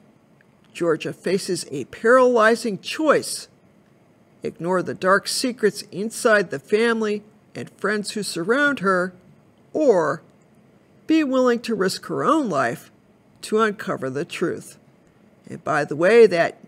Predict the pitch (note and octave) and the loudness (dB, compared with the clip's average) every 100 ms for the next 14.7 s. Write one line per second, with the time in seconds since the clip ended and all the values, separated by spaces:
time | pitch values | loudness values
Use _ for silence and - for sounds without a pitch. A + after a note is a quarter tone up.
0 | _ E3+ A#3+ A#3 - - - - A3 A3+ | _ -6 0 0 -2 -12 -8 0 4 4
1 | G#3+ - - - - A3+ - F#3 E3+ E3+ | 2 -6 -8 -8 0 0 0 -8 -8 -10
2 | - C4 B3+ D4+ D4+ - _ _ _ E4+ | -4 -4 -2 -2 -2 -8 _ _ _ -2
3 | C#4+ A#3+ B3 B3 - - E3+ F3+ - G3 | 0 0 0 -2 -6 -4 -4 -4 -6 0
4 | F#3+ F3+ - - B3 C4+ C4+ - E3+ - | 0 0 -18 -4 0 0 0 -2 -2 -4
5 | C3+ F#2+ - - - - G#3 - - D#4+ | -12 -10 -14 -16 -20 -4 -4 -4 4 4
6 | E4 D#4 G#3+ - - G#3+ E3+ D#3 F#3 G#3 | 4 0 0 -2 -4 0 4 4 0 -4
7 | G#3 F3+ F3 F#3+ - C#3+ - G3+ F#3+ - | -2 2 2 0 -6 -10 2 4 4 2
8 | F#3+ F3+ F3 E3+ E3 E3 F3 F#3 G#3 A3 | 2 2 0 -2 -4 2 2 2 -2 -6
9 | - _ _ _ G#3+ G3+ - - B3 B3 | -18 _ _ _ -4 -2 -4 0 2 2
10 | G#3 G3 A#3 B3 A#3 A3+ C4+ D4+ C#4+ F#3+ | 2 2 4 2 0 2 8 8 6 0
11 | D3+ B2 - - D3 D#3 F#3 F3+ G3+ G3 | -4 -6 -10 -10 -6 -4 -4 -4 -2 0
12 | D3+ - - - _ _ _ _ _ _ | 0 -2 -10 -20 _ _ _ _ _ _
13 | _ _ _ _ - - D#3+ C#3+ C3 A2+ | _ _ _ _ -16 -12 -8 -8 -6 -6
14 | B2 - D#3 D3+ D3+ D#3 D#3 | -8 -8 -8 -6 -6 -4 -4